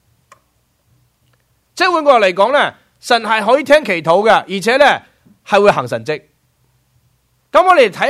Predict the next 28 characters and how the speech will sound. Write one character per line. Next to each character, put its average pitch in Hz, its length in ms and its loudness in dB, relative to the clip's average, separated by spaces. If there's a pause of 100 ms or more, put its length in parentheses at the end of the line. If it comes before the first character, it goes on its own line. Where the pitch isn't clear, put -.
下 226 180 4
呢 294 100 -6
一 349 160 -2
種 269 180 -2
嘅 262 80 2
行 175 260 -4
神 165 240 -6
蹟 285 180 -2
嘅 208 40 -8
祈 147 240 -10
禱 202 220 -2
係 - 20 -8
點 214 160 -6
樣 285 180 -2
祈 139 140 -6
出 170 120 -4
嚟 147 200 -4
嘅？ 120 160 -12 (1160)
我 233 120 0
自 226 120 -8
己 202 60 -6
喺 233 220 0
呢 254 60 -2
度 226 80 0
分 233 200 -2
析 190 220 -4
研 135 160 -10
究， 147 340 -2